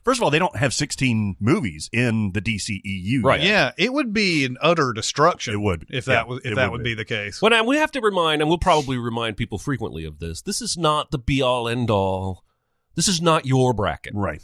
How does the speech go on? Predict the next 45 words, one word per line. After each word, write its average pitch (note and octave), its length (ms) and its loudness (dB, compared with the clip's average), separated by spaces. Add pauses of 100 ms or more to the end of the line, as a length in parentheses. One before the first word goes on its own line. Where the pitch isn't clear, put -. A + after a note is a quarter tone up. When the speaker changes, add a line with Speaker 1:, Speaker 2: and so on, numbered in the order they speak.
Speaker 2:
This G3 140 0
is F3+ 120 0 (120)
our D#3 320 6
bracket. G2 360 0 (120)
Speaker 1:
Yes. - 80 -14
Speaker 2:
The B2+ 80 2
three C#3 340 0
of F#3+ 140 4
us, G2 500 2 (340)
and B2 200 2
we're C#3+ 120 2
gonna D3 140 4
choose D#3 460 0 (240)
a E3+ 80 0
winner. G3 340 -2 (160)
Speaker 1:
Mm-hmm. C#3 340 2
Speaker 2:
And D3+ 440 2 (360)
you're C#3+ 160 4
gonna F#3 160 2
hate G3 260 0
us - 140 0
for D3+ 320 2
it, D3 180 0
but - 140 -2
just A3 200 0
remind A3 380 2
Speaker 1:
<laughs> - 20 -2
Speaker 2:
yourself, D3+ 420 2
this G#3 160 -4
is F#3 100 -4
our F3+ 240 4
bracket. G2+ 420 0
Speaker 1:
Yes. - 280 -8
Speaker 2:
You F#3 100 -2
can C#4+ 140 -10
do C4+ 80 -6
your F3+ 220 -2
bracket. C3+ 420 -2 (180)
Fill C4 220 2
out C4 100 4
your A3+ 100 0
own A#3 120 -4
bracket A3+ 300 0
at G#3 100 -2
home. G#3+ 200 0